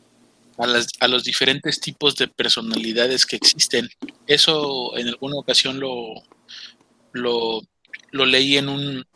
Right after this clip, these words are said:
en un libro de, de literatura, a ver si lo, luego lo, lo presento, porque viene como una, este, una especie de, de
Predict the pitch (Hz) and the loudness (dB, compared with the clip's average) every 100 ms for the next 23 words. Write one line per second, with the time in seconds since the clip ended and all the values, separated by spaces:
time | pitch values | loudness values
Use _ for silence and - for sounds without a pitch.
0 | - - - 135 139 147 151 139 120 107 | -20 -10 -4 -2 -2 2 2 4 2 0
1 | - _ _ 123 117 - 113 - 131 175 | -6 _ _ -4 -2 0 0 0 4 4
2 | 127 120 - 127 113 117 - - - 117 | 4 0 -2 -2 -6 -10 -14 -20 -8 -6
3 | 123 123 - 113 131 151 165 156 - 117 | -6 -10 -12 -4 2 2 0 -4 -8 -8
4 | 131 143 - 117 113 127 131 107 107 _ | -4 -6 -6 -8 -6 -2 0 0 -4 _
5 | _ - - _ _ _ - 123 - - | _ -18 -18 _ _ _ -2 2 2 6
6 | 120 117 117 - 143 147 - - 147 127 | 6 6 4 0 2 2 4 4 4 2
7 | 113 - | 0 -2